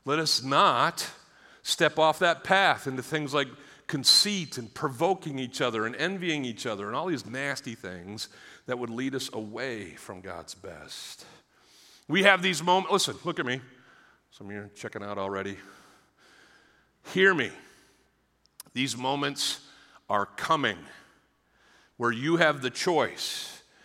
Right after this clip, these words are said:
to surrender to God and be influenced and led by His Spirit, or uh, to, uh, have conceit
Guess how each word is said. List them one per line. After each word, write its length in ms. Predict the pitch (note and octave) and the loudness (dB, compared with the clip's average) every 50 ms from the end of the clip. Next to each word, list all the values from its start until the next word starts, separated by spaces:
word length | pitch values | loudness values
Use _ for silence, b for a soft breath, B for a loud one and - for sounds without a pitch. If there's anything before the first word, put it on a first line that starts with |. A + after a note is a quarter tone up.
| b b b b b b b _ | b b b b b b b _
to 200 | - A2+ G#2+ G2+ | -2 -2 -2 0
surrender 560 | - - - - B2 A2+ A2 C3 D3 F3 F3+ | 0 -2 -2 -2 -2 0 2 4 6 6 6
to 100 | F3 F3+ | 6 6
God 460 | E3 D3+ D#3 D#3+ E3+ F3 F3 F#3 F#3 D#3+ B B B B B B _ | 6 6 6 6 6 6 4 2 -2 -6 B B B B B B _
and 120 | G#2+ G#2+ | -12 -6
be 140 | A2 B2 A#2+ | -4 -4 -4
influenced 720 | A#2 G#2 A#2+ C3 D3 C#3+ C#3+ - D#3 D3+ D#3 D#3 D3 - - | -4 -4 -4 -4 -4 -4 -4 -4 -2 -2 -2 -2 -4 -4 -6
and 140 | D3 C#3 | -4 -2
led 180 | C#3 C#3+ D3 C#3 | 0 -2 -2 -2
by 200 | C#3+ C#3+ C#3+ C3+ | -2 -2 -2 -2
His 180 | B2+ C3+ B2+ - | -2 -4 -4 -4
Spirit, 480 | - - - - D3 D3 D#3 E3+ E3 - B B B B B B B B B _ | -6 -8 -6 -2 0 2 2 2 0 -6 B B B B B B B B B _
or 500 | C#3+ D3 D#3+ E3+ F3 G3 A3+ A#3+ G#3+ - - - - - - - _ b b b b b b b b - | 0 2 4 8 10 10 10 10 8 6 -4 -12 -16 -18 -20 -20 _ b b b b b b b b -2
uh, 240 | B2 C3 C3 C3 B2+ | 0 2 2 2 2
to, 320 | - - D3 C3+ C3+ B2+ B B B B B | 4 4 4 4 4 2 B B B B B
uh, 140 | - B2+ B2+ | -4 -4 0
have 240 | B2+ D#3+ E3+ D#3+ - | 6 6 6 6 6
conceit 720 | - G3 F#3 E3+ - - - - B3 G#3+ C#3+ - - - | 2 0 2 4 2 2 2 2 2 0 -2 -4 -6 -8